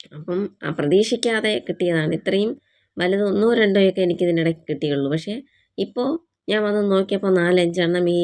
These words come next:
ഈ ചെടി, വേണ്ടാത്ത ചെടികളുടെ ഇടയിൽ കൂടിയൊക്കെ വള്ളി പടർന്ന് കിടന്ന് അതിൻ്റെ ഇടയിൽ കൂടിയൊക്കെ ഉണ്ട്. പക്ഷേ അത് ഒന്നും മ-, ന-, നല്ല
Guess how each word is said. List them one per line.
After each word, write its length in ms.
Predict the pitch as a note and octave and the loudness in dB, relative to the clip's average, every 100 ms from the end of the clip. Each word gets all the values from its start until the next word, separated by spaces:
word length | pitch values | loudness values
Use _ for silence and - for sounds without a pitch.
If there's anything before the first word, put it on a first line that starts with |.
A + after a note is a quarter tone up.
| E3 | 0
ഈ 100 | E3+ | 0
ചെടി, 280 | - D#3+ F3 D#3+ | 0 0 2 0
വേണ്ടാത്ത 460 | D#3 E3 F3 F#3+ G3 | 0 0 0 -2 -2
ചെടികളുടെ 440 | - E3 E3 E3+ | 0 2 4 2
ഇടയിൽ 200 | D#3 D#3+ D#3 | 4 2 2
കൂടിയൊക്കെ 360 | D#3 D#3 D#3 | -2 -2 -2
വള്ളി 320 | C3 D3 E3 E3 | -2 2 2 2
പടർന്ന് 380 | C#3+ D#3 E3 | 0 0 0
കിടന്ന് 340 | D3+ C3+ D#3 E3 - _ _ - | 0 -2 -2 -4 -6 _ _ -8
അതിൻ്റെ 280 | D3+ E3+ D#3+ | -2 0 2
ഇടയിൽ 220 | C3 C#3+ | 0 -2
കൂടിയൊക്കെ 360 | C#3+ B2 B2+ - | -2 -4 -4 -4
ഉണ്ട്. 120 | B2+ | -4
പക്ഷേ 200 | E3 E3 | -4 -2
അത് 180 | G3+ G#3 A#2 _ _ _ _ - | -2 -2 -6 _ _ _ _ -6
ഒന്നും 280 | - A3+ A#3+ - _ _ - - | -2 0 -2 -6 _ _ -14 -6
മ-, 220 | A#3+ A3+ | -2 0
ന-, 180 | G3+ - G3+ | -2 -2 -2
നല്ല 420 | G3+ G3+ A3+ A#3+ | 2 4 6 6